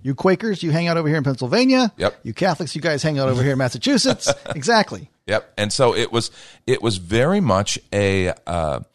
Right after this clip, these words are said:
Speaker 2: there was a whole lot of faith. And, and the founders, you, you can't read the documents. Th-
Speaker 1: Mm-hmm.
Speaker 2: there was a
Speaker 1: Yeah.
Speaker 2: worldview, okay? And, and so I think we can recognize there has been great blessing on this nation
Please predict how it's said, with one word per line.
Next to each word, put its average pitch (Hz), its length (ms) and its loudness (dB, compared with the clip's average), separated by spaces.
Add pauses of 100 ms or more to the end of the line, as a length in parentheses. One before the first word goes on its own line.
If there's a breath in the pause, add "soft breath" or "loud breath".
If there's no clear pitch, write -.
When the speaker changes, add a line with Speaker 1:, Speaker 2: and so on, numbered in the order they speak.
(280 soft breath)
Speaker 2:
there 107 160 0
was 95 160 -2
a 76 120 -6
whole 170 440 -6
lot 78 240 -4
of - 80 -18
faith. - 580 -12
And, 123 200 -4 (280 loud breath)
and 135 340 -2 (140)
the 123 140 -8
founders, 123 800 -2
you, 113 120 -8
you 123 180 -10
can't - 340 -8
read 143 180 -6
the 160 80 -8
documents. - 840 -10
Th- 104 200 -8
Speaker 1:
Mm-hmm. 98 220 -8
Speaker 2:
there 135 140 0
was 143 120 0
a 139 40 0
Speaker 1:
Yeah. 123 80 0
Speaker 2:
worldview, 117 680 -4 (440)
okay? 90 340 -2 (440 soft breath)
And, 95 420 0 (300)
and 101 300 -4
so 92 460 0 (180)
I 127 160 2
think 120 440 -4
we 117 160 -8
can 107 180 -4
recognize 80 800 -4 (960)
there 107 140 -2
has 101 180 -4
been 104 180 -4
great 92 240 -4
blessing 85 380 -6
on 76 80 -6
this 78 160 -8
nation 71 400 -10